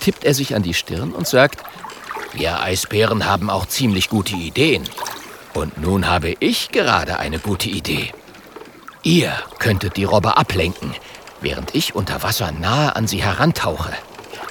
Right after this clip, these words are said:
Solange sie auf dem Eis bleibt, kann ich sie nämlich leicht erwischen. Kokosnuss, Mathilda und Oskar blicken einander ratlos an.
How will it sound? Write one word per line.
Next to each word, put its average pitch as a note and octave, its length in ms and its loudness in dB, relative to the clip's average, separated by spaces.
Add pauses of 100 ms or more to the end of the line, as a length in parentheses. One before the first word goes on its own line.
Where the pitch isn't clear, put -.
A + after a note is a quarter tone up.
(140)
Solange D2+ 500 0
sie F2 180 2
auf D#2 100 2
dem D#2+ 220 -2
Eis F#3 260 2
bleibt, - 520 -8
kann F#2 200 2
ich - 160 -4
sie F2+ 120 -2
nämlich C2+ 440 -6
leicht - 400 -2
erwischen. C#3+ 380 0 (1200)
Kokosnuss, - 680 0
Mathilda G#2 500 4
und F#2+ 200 0
Oskar G#2+ 400 0
blicken B2 360 -2
einander A2+ 520 6
ratlos C3+ 480 2
an. - 200 0